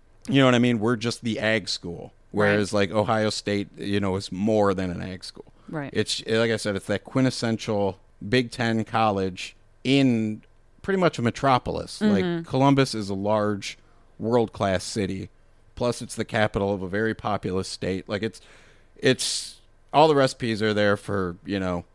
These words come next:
Speaker 1: you having the college experience of your life.
Speaker 2: Yeah.
Speaker 1: So it's sort of, like, depends on, on what your take on college is. Do you wanna go, you know, to a party school? Go to O S U. You wanna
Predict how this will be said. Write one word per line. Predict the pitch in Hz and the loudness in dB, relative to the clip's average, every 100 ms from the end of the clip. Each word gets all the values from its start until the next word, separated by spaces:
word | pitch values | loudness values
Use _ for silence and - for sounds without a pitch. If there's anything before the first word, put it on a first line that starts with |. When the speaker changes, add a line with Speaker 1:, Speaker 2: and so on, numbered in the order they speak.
| - | -4
Speaker 1:
you | 110 110 | 0 2
having | 117 101 104 | 2 0 -2
the | |
college | - 107 98 92 | 0 2 2 0
experience | - - 95 104 - | -6 -6 -4 -6 -10
of | 92 | -10
your | 95 | -8
life. | 98 80 - | -10 -12 -4
Speaker 2:
Yeah. | 185 160 143 | -2 -2 -4
Speaker 1:
So | - 135 | 2 4
it's | 127 | 6
sort | 151 147 | 6 6
of, | 123 | 6
like, | 117 104 - | 4 2 -8
depends | - 139 143 123 | -6 0 2 4
on, | 123 113 | 2 2
on | 110 | 2
what | 113 123 | 2 2
your | 107 | -2
take | - 113 110 | -2 0 0
on | 101 | -2
college | 135 120 107 90 | 0 2 2 -2
is. | - - - - _ | -8 -16 -20 -20 _
Do | - | -4
you | 104 | 0
wanna | 107 98 | 0 2
go, | 104 104 | 2 2
you | 104 107 | 0 0
know, | 101 | 2
to | |
a | 95 | 0
party | - 113 123 | 0 0 0
school? | - 143 143 151 - _ | 0 0 2 0 -6 _
Go | - 104 | 0 2
to | |
O | 113 117 | 4 4
S | 117 | 2
U. | 139 110 | 0 -2
You | 98 | 0
wanna | 101 104 98 | 0 2 0